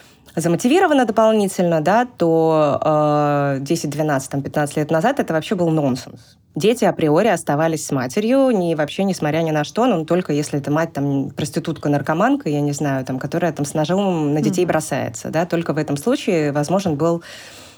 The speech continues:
Speaker 1: вариант того, что детей оставляли с отцом. И дальше ситуация развивалась таким образом, что наступило лето, детей на все лето вывезли,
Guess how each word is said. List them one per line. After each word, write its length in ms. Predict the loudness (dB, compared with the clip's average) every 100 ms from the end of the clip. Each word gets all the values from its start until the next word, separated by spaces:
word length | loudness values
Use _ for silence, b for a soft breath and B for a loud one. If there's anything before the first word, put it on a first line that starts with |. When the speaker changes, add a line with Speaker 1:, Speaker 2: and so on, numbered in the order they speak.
| B
Speaker 1:
вариант 340 | 0 2 2 0
того, 200 | 0 -2
что 200 | -4 -12
детей 260 | -4 -2
оставляли 440 | 0 0 0 0 -2
с 120 | -2
отцом. 440 | -6 -4 -6 -6 -14 B B B B B B B B B B _ _ _ _
И 600 | 0 4 6 6 6 4 2 _ _ _ _ -4
дальше 800 | 0 2 0 0 4 6 4 2 -8
ситуация 800 | -6 0 2 2 0 0 2 2
развивалась 520 | 0 0 0 0 0
таким 340 | -4 -2 -2
образом, 400 | 0 -2 -2 -4
что 680 | -6 -6 -2 0 2 2 0
наступило 440 | -2 -4 -2 0 2
лето, 400 | 2 2 2 2
детей 280 | 0 -2 -2
на 100 | -2
все 200 | -2 -2
лето 800 | 0 -2 -4 -6 -4 -4 -6 -2
вывезли, 720 | 2 2 2 2 4 2